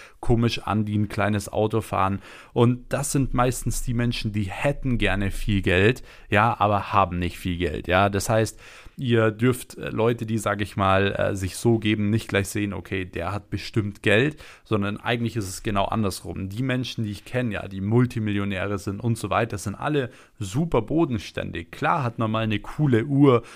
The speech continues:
oder mal ein cooles Auto oder so, aber wirklich keiner von diesen Leuten jemals habe ich irgendwie gehört oder gesehen, dass er irgendwie einen herabwürdigen Spruch, äh, gelassen hat oder so.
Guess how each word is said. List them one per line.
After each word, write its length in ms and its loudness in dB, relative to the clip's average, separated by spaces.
oder 180 0
mal 340 2
ein 200 -4
cooles 420 0
Auto 380 0
oder 240 0
so, 300 0
aber 240 -4
wirklich 420 2
keiner 540 0
von 280 0
diesen 400 -2
Leuten 480 -2
jemals 920 0
habe 160 -2
ich 120 -6
irgendwie 580 -2
gehört 420 -2
oder 160 0
gesehen, 600 0
dass 180 -4
er 80 -4
irgendwie 260 -2
einen 120 -2
herabwürdigen 1200 0
Spruch, 640 2
äh, 280 -6
gelassen 520 -2
hat 160 -4
oder 220 -2
so. 380 0